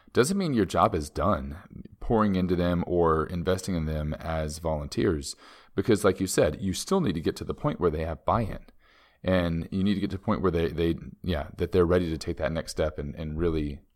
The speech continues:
th-, this is their ministry. Like you said, I mean, Laura, you said it, this is my ministry. Like, I am here. Um, this is where God's using me.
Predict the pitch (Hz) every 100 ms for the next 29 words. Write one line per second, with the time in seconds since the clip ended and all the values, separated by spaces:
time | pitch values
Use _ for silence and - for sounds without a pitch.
0 | _ - - 87 92 85 73 78 85 78
1 | 71 - - - - 85 - 92 - 92
2 | - - 85 82 92 80 87 101 85 73
3 | - 90 107 82 - - 80 78 78 87
4 | - - - - - _ - - 85 90
5 | 78 85 87 - - _ - - - _
6 | - 78 82 90 90 82 73 73 71 85
7 | 80 76 67 69